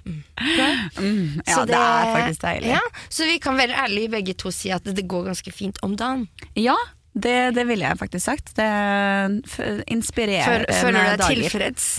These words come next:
Speaker 2: Jeg føler, føler meg tilfreds om dagen. Jeg gjør det.
Speaker 1: Ja, og du, fader ullan, jeg driver og ser all den deilige maten du driver og lager her om dagen. Nå om dagen, her om dagen.
Speaker 2: <laughs>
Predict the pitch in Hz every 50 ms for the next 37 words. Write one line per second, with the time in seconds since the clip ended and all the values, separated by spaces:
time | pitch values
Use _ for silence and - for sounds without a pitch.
0 | - - - - - - - 320 269 208 170 165 440 - - - 339 285 196 180
1 | 190 - - 240 185 - - - 127 - - 151 - 113 - - - 190 190 254
2 | - 196 208 196 180 175 175 185 190 - - 233 233 247 285 - - 247 220 190
3 | 240 240 254 254 - - - 262 262 220 180 190 196 220 226 208 202 202 208 208
4 | 196 190 190 190 214 214 - - 226 196 196 - - 180 180 170 185 208 196 226
5 | 240 208 180 196 190 202 190 185 175 - - 220 208 185 180 185 180 165 165 170
6 | 180 196 214 208 185 180 170 165 185 214 180 160 160 170 170 175 175 185 233 277
7 | 466 508 - 277 277 269 233 220 208 190 - 185 185 190 190 202 262 403 466 320
8 | 254 208 202 196 185 190 196 214 381 453 494 -